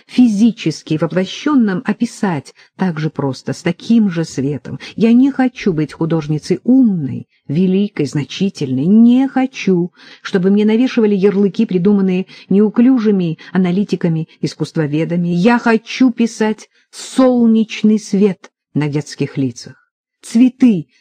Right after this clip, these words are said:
на зеленой изгороди или улицу после апрельского дождя. Суть предметов, не сами предметы.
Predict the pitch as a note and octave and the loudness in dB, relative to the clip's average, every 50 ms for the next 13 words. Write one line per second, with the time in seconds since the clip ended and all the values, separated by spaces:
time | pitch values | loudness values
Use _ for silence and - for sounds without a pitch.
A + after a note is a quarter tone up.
0 | _ - D3 D3+ C3+ D3 D3 E3 D#3 D#3 D#3 D#3+ - F#3+ G3 D#3+ D3 - C#3 C3+ | _ -4 -4 -2 -2 -2 -2 -2 0 0 -2 -2 0 0 -2 -2 -2 -6 -6 -6
1 | C#3 C3 D#3 D#3+ - C4+ A#3+ B3 B3+ A#3+ B3 C4+ B3 A#3+ A#3+ - - - A3+ A3+ | -4 -4 -4 2 4 4 4 6 4 4 4 4 2 2 0 -2 -2 0 0 0
2 | A3 _ _ _ _ - E3 - D3+ D3 C#3+ - C#3 D3+ D3 - - - C3+ C3 | -2 _ _ _ _ -8 -6 -4 -4 -4 -4 -4 -4 -6 -6 -6 -8 -8 -6 -6
3 | C3 B2 C3+ C3 A#2+ A#2 - C3 C3 - _ _ _ _ _ _ _ _ _ _ | -4 -4 -6 -6 -8 -10 -12 -14 -16 -16 _ _ _ _ _ _ _ _ _ _
4 | _ _ _ _ _ _ _ - - - - C#4+ C#4 - - - - _ _ _ | _ _ _ _ _ _ _ -18 -18 -2 2 2 2 2 2 -2 -12 _ _ _
5 | _ - D#3+ D3+ C#3 C3+ D3 D3+ C#3+ - - A#2+ - _ _ _ _ _ _ _ | _ -4 -4 -2 -2 -2 -4 -4 -4 -6 -10 -16 -18 _ _ _ _ _ _ _
6 | _ _ _ G3 G#3 A3+ A#3+ A#3+ A#3 G#3+ - - - F#3+ F3 D#3 C3+ C3 B2+ B2 | _ _ _ 2 4 6 6 4 2 0 -4 -6 -4 -4 -2 -2 -2 -2 -4 -4
7 | - _ _ _ - D3+ D3 A#2 B2+ C#3+ C3+ B2+ A#2 - - - - C3 | -8 _ _ _ -4 -4 -4 -2 -2 -2 -2 -4 -6 -10 -14 -16 -16 -16